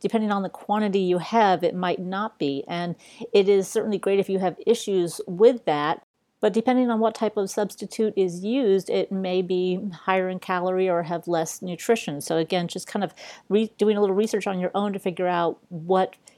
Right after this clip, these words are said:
ingredients you should have in a gluten-free product.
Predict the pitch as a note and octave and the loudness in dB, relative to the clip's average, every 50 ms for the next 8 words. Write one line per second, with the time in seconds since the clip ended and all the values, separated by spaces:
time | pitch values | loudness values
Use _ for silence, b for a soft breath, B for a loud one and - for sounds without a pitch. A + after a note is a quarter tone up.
0 | b - F#3+ F#3 F3 F#3+ F#3 F#3 F#3 F3+ F3 E3 - - F#3+ F#3 F3+ G3 F#3+ - | b -6 -4 0 2 2 2 2 2 -2 -2 -6 -8 -8 -6 -4 -4 -4 -4 -4
1 | - F#3 E3+ D#3+ - B3+ C4+ A#3+ G#3+ G3+ E3+ D#3 D3+ E3+ E3+ - - D#3+ - - | -4 -6 -6 -4 0 0 2 2 2 0 -2 -2 -2 -2 -2 -2 -4 -8 -8 -6
2 | E3 D#3+ - - - D#3+ D#3 C#3+ C#3+ - - - | -4 -6 -4 -2 -2 -2 0 0 -2 -4 -6 -10